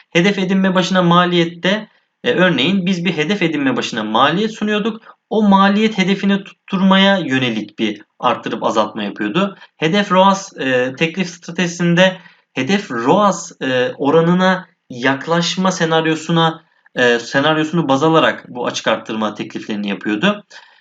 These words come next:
Geliştirilmiş tıklama başına maliyette ise bizim kendimizin manuel olarak bir teklif belirlememizi istiyor arkadaşlar. Yani biz, e, diğer hiçbir, e, teklif stratejisinde, otomatik teklif st-, stratejisinde,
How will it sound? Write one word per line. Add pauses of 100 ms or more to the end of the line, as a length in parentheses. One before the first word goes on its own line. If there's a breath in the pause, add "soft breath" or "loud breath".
Geliştirilmiş
tıklama
başına
maliyette
ise (200)
bizim (100)
kendimizin
manuel
olarak (400)
bir
teklif
belirlememizi
istiyor
arkadaşlar.
Yani
biz, (360 soft breath)
e,
diğer
hiçbir,
e,
teklif
stratejisinde,
otomatik
teklif
st-,
stratejisinde,